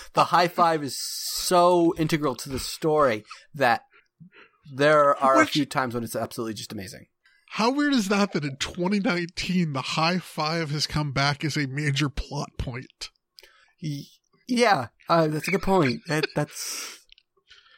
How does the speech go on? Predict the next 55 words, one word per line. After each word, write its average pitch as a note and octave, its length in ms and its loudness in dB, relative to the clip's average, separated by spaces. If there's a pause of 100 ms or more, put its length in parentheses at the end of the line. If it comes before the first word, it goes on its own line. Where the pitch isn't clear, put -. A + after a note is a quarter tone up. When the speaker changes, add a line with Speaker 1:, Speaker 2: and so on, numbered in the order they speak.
(180)
Speaker 1:
yeah, D#3 340 2
that C#3+ 220 -4
Speaker 2:
But F3+ 120 2
yeah, E3+ 120 0
I'm, - 160 4
Speaker 1:
kind - 60 0
of G3+ 100 2
Speaker 2:
I'm G#3+ 120 2
gonna A#3 120 0
give G3+ 120 0
Troubleshooters D#3+ 520 2
a C3+ 40 2
runner-up B2 420 0
on A#2+ 100 0
that A#2+ 220 -6
one, A2+ 180 -4
'cause A#2+ 220 -6
that C#3+ 220 0
was C#3 300 -2
the D3+ 80 -8
f-, E3 200 -8
that G3+ 180 4
was A#3 100 0
definitely G#3 280 2
the C#3 100 -6
funniest C#3 720 -4
moment A#2+ 360 -10
of A#2+ 220 -6
Speaker 1:
Yeah. C#3+ 280 6
Speaker 2:
any C#3 100 -6
game C3 120 -4
I B2+ 100 -2
have A#2 140 -2
played A#2+ 240 -4
this B2 160 -2
year. A#2 300 -2 (280)
Speaker 1:
Uh, D#3+ 140 4 (120)
I D3+ 360 2
have. D3 360 -2
Did E3 160 0
you A#3+ 80 -2
stream F#3 320 2
that? F3+ 240 2
You D#3+ 100 2
should, F#3+ 260 -2
um, E3 260 4
you D#3+ 100 -2
should E3+ 200 -8
clip - 220 -2
that, A2 160 -2
'cause A#2+ 140 -6
I D3 60 2
really F3+ 260 0
wanna A#2+ 200 -4
see - 240 -8